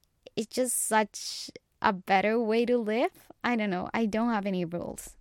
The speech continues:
I just do whatever I feel like doing. Favorite Misfit-, Misfits flavor.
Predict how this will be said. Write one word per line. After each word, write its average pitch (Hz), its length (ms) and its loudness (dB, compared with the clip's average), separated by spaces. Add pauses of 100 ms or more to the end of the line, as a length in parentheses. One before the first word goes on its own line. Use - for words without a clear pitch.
I 180 140 -6
just 175 480 -4
do 185 160 -2
whatever 170 400 -2
I 170 100 -4
feel - 180 -8
like 160 220 -8
doing. - 300 -12 (1040)
Favorite 269 400 10 (120)
Misfit-, 202 960 0
Misfits 226 640 0
flavor. - 500 -8